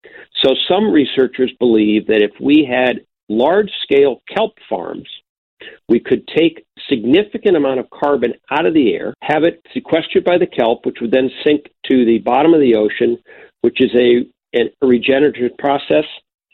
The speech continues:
'cause every year or every few years, the kelp is gonna, gonna grow again, and, and the process is gonna be repeated. Also, seaweed, which is a, a form of kelp. Um,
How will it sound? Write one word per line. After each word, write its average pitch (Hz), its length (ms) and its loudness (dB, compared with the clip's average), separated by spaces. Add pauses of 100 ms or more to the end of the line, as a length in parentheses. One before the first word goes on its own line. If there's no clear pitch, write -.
(300)
'cause 107 160 -2
every 131 240 2
year 143 520 2 (200)
or 98 100 -6
every 131 240 -4
few 156 140 4
years, 143 400 4
the 113 60 -8
kelp 131 360 -4
is 113 160 -8
gonna, 123 300 -2 (120)
gonna 117 160 -2
grow 117 280 0
again, 127 340 0
and, 120 260 -2
and 104 120 -2
the 101 60 -4
process 117 480 -4
is 120 80 -14
gonna 110 200 -2
be 107 120 0
repeated. 107 500 -2 (1040)
Also, 185 500 0 (160)
seaweed, 165 440 -2 (200)
which 123 200 -2
is 110 120 -2
a, 107 80 -2 (140)
a 120 140 -2
form 120 220 2
of 107 80 -6
kelp. 143 340 -2 (360)
Um, 127 420 -2